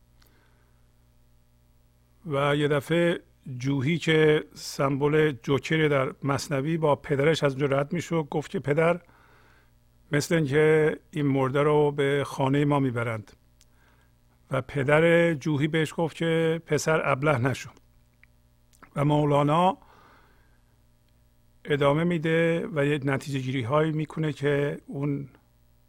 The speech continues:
نتیجه گیری ها رو من می‌خونم. قصه رو قبلاً خوندیم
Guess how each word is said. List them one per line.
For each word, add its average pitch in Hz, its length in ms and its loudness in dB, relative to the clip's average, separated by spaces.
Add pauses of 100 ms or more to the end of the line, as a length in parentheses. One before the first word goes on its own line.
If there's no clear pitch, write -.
(840)
نتیجه 127 320 -6
گیری 120 240 -6
ها 135 120 -2
رو 139 340 -2 (460)
من 131 140 -2
می‌خونم. 156 560 -2 (240)
قصه 143 260 -2
رو 151 140 2
قبلاً 139 260 2
خوندیم 143 560 0